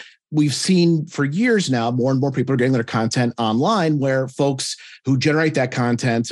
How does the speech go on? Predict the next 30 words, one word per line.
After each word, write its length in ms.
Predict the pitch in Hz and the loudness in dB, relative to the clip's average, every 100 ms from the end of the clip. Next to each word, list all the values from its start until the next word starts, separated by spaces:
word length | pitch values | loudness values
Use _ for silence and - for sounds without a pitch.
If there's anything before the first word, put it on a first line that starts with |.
| - | -4
or 280 | 123 123 | 0 0
report 500 | 120 110 - 208 208 | 0 -2 -2 -2 0
on 120 | 135 120 | 0 0
that 180 | 107 | -2
content 560 | - 101 104 107 101 85 - - _ | -2 0 2 2 0 -2 -12 -20 _
aren't 300 | 147 151 - | 2 2 -2
keeping 460 | - 127 135 127 | -2 0 2 0
those 320 | 123 123 120 - | 2 0 -2 -2
same 480 | 131 117 110 113 | 0 0 0 -2
journalistic, 720 | 101 120 113 107 - 107 104 - - | 0 0 2 0 0 -2 -2 -6 -6
uh, 240 | 110 104 95 | -2 0 -2
standards. 720 | - 143 131 101 65 - - - - - - _ | 0 0 2 0 -2 -6 -12 -14 -20 -20 -20 _
And 400 | 139 139 135 135 | 0 2 0 -2
that's 520 | 131 127 147 147 - - | -2 0 0 0 -6 -6
what 320 | 147 139 - | -2 -2 0
worries 440 | 151 143 131 120 131 | 0 2 2 -2 0
me. 440 | 165 160 123 113 - - - _ | 2 2 2 0 -6 -20 -20 _
And, 380 | 139 135 131 131 - | -2 2 2 0 -2
uh, 340 | 135 131 131 - _ _ _ - - | 0 2 0 -4 _ _ _ -20 -4
not 260 | 160 156 156 | -2 0 0
to 40 | |
get 140 | 147 | 0
off 120 | 135 131 | 0 0
on 120 | 120 | -2
a, 60 | 117 | -2
a 120 | 120 | -4
tangent, 560 | 110 208 226 147 120 117 - - _ - | -2 0 2 2 0 -2 -10 -20 _ -8
we 440 | 143 160 220 240 | -2 2 2 2
right 420 | 220 151 151 170 - | 2 2 2 0 0
now 540 | 139 139 123 107 80 | 0 0 -2 -2 -4